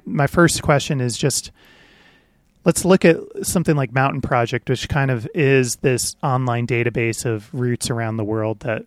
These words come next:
and, and I think that's the thing that most people will associate with when they,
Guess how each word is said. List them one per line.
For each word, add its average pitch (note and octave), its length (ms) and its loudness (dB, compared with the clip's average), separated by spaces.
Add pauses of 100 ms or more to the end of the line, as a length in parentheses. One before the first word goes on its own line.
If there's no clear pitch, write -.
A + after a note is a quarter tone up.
and, C3 180 -4
and C3+ 180 -4
I C3+ 80 -4
think B2+ 180 -6
that's B2 200 -6
the B2+ 140 -6
thing A#2+ 220 -6
that A#2 120 -4
most A#2+ 300 -4
people A#2+ 280 0
will G#2+ 320 -4 (600)
associate B2+ 680 0
with A2 320 0
when B2 140 -2
they, A2+ 140 -4